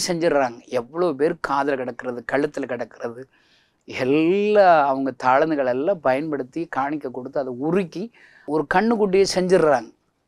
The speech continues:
அவங்களுடைய எவ்வளோ கஷ்டப்பட்டு செய்றாங்க. நல்லா ஞாபகம் வச்சுக்கோங்க. அந்த கண்ணுக்குட்டியினால பிரயோஜனமா? அந்த கண்ணுக்குட்டி,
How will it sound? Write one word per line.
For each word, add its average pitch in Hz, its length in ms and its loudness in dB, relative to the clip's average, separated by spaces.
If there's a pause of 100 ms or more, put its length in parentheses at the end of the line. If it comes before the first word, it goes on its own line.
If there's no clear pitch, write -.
(460)
அவங்களுடைய 113 460 -14
எவ்வளோ 143 360 0
கஷ்டப்பட்டு 202 600 0
செய்றாங்க. 147 400 0 (360)
நல்லா 147 260 0
ஞாபகம் 160 400 2
வச்சுக்கோங்க. 143 440 -4 (1120)
அந்த 123 280 -12
கண்ணுக்குட்டியினால 175 760 2 (120)
பிரயோஜனமா? 160 640 4
அந்த 143 320 -2
கண்ணுக்குட்டி, 165 640 0